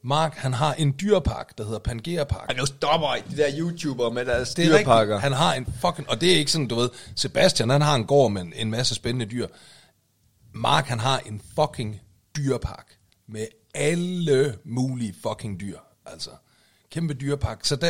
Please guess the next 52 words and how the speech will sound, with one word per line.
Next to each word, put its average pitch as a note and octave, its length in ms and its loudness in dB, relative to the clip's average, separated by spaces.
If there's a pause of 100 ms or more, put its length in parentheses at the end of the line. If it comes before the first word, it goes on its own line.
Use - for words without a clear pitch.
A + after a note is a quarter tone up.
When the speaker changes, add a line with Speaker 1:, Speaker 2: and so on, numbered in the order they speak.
Speaker 1:
så, - 180 -2
så - 140 -4
vi, G3 140 -4
vi F3 180 -4
leger B2 240 0
gemmeleg, E3 560 2
og, A2+ 80 -6
det, D#3 160 -6
og C#3 100 -4
jeg C#3 100 2
må C#3 60 4
ikke C#3+ 120 -2
fortælle, D#3+ 320 -2
hvordan A#2+ 360 -4 (100)
den A2 120 -8
endte. C#3+ 280 -4 (600)
Men A2+ 140 -2
jeg G#2+ 100 -2
kan G#2+ 100 -12
fortælle C#3+ 300 -2
dig, F2+ 100 -6
at G2+ 120 -10
jeg G#2 200 -4
er F#2+ 120 -10
ikke E3+ 260 -4 (200)
blevet A2 180 -2
bedre D3+ 300 2
til C3 120 -4
<laughs> C#3 160 0
at F#3+ 100 8
lege C3+ 220 4
gemmeleg, C#3 500 4
end A#2+ 80 -2
jeg A#2+ 80 0
var C3 120 4
for B2 80 -6
tredive B2+ 280 0
år A2 100 0
siden G#2+ 240 -4
i G2+ 40 -6
hvert G2 140 -4
fald. F#2+ 140 -6 (440)
Nå. A2+ 160 2 (540)
Speaker 2:
Jeg, A2 160 -4
jeg B2+ 100 2
Speaker 1:
Så - 220 4
Speaker 2:
hvordan A2+ 340 2
foregår C3 340 -2
det? B2 140 0 (100)
Så, C3 220 0
så, B2+ 280 0
altså, G#2 200 0